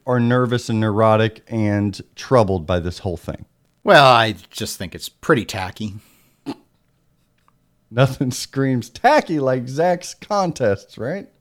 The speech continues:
Speaker 2: This one.
Speaker 1: In
Speaker 2: Not all
Speaker 1: particular.
Speaker 2: your contests are bad, but this one is pretty stupid.
Speaker 1: Yeah, a lot of people are interested, so we'll see.
Speaker 2: Well, they say. I mean, you'd have had more interest if you let them have their choice of a Stern Pro. I guarantee you'd get tattoos then.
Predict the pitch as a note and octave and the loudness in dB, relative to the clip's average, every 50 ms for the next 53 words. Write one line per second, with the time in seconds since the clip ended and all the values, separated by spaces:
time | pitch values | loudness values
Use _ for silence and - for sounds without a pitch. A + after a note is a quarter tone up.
0 | _ _ _ _ _ _ _ _ _ _ _ _ _ _ _ _ _ - - C#3 | _ _ _ _ _ _ _ _ _ _ _ _ _ _ _ _ _ -20 -20 -18
1 | - - G#2 F3 A3 - - C#3 A2+ A2 B2 D#3+ - _ _ _ _ _ _ _ | -16 -4 0 0 0 0 0 -4 -4 -4 -4 -8 -10 _ _ _ _ _ _ _
2 | _ _ _ _ G2 F2+ - D#3+ - G3+ F#3+ C#3+ C#3+ D#3+ A#3 D4 D#3 A#2+ - G#2 | _ _ _ _ -14 -8 0 2 2 2 2 2 2 2 2 2 0 0 -2 -4
3 | G2 F2+ - F#2+ F2+ - - F#2+ D#2+ D#2 E2 E2+ E2 F#2 F#2+ G#2+ B2 - A3 G#3+ | -8 -6 -10 -8 -8 -8 -8 -8 -10 -8 -10 -10 -10 -10 -10 -10 -4 -2 -2 -2
4 | - D#3 C3 A2+ G#2+ G2 F#2 F2+ - - _ _ _ - _ - - B2+ G2 E2 | 0 0 0 0 0 -2 -4 -6 -8 -10 _ _ _ -20 _ -6 -6 -4 -4 -4
5 | - - - G2+ E2 D2 _ D#2+ D#2 E2 _ _ _ _ _ _ _ D#2+ D#2 D2 | -8 -8 -8 -8 -12 -10 _ -16 -16 -16 _ _ _ _ _ _ _ _ -18 -10
6 | D#2+ F2 F#2+ - - A#2 G#2+ A2 A2+ B2+ F3+ E3 - - - - - - - _ | -10 -10 -8 -6 -6 -6 -6 -6 -8 -8 -8 -10 -12 -14 -20 -16 -16 -16 -16 _
7 | - - - C#4 F4 F4 - G4+ G4+ F#4+ E4 C#4 _ _ G#3+ G#3 G3+ F#3+ F3+ E3+ | -16 -12 -10 -10 -10 -10 -8 -8 -8 -8 -10 -12 _ _ -6 -6 -4 -2 -2 0
8 | E3+ D#3+ - - B2+ A2 G#2+ A#2 B2+ D3 D#3 D#3+ D3+ D3 E3 F#3 E3 D3+ C#3+ D3 | 0 -2 -2 -2 -4 -2 -2 2 2 2 4 4 2 4 4 6 6 6 6 6
9 | D3 C3 C3 C3 C3+ C3+ C3 B2 A#2+ - B2 A#2 - - A2+ G2+ G#2+ A2+ A2 G#2+ | 6 4 4 4 4 4 4 2 0 0 -2 -2 -2 -4 -4 -2 -2 -2 -2 -2
10 | G#2+ G#2+ - G#2+ G2+ G#2+ G#2 F#2 G#2 G2 - - G#2+ G#2 G2+ - - G2 F2 F2+ | -4 -4 -4 -4 -4 -4 -4 -4 -6 -8 -6 -6 -6 -6 -6 -6 -8 -10 -8 -8
11 | - - A2 G2 F2 E2 - - F#2+ G2 G2+ F2+ D#2 D#2 D#2+ E2 _ - F2+ F#2 | -6 -6 -4 -6 -6 -8 -12 -10 -10 -8 -8 -8 -10 -14 -16 -18 _ -12 -12 -12
12 | F2+ F2 G2+ G#2+ A2+ G#2+ G2 F#2+ - - A#2+ A2 G2+ F#2 E2+ E2 _ A#2+ A2 - | -10 -6 -4 -2 -2 -2 -2 -6 -4 -4 -4 -4 -4 -6 -10 -8 _ -8 -8 -8
13 | - - F2+ F2+ - - G2 F2 F2 E2 E2+ G2 F#2+ F2 D#2+ E2 D#2 | -8 -10 -10 -10 -10 -12 -12 -12 -12 -12 -12 -12 -12 -12 -12 -14 -16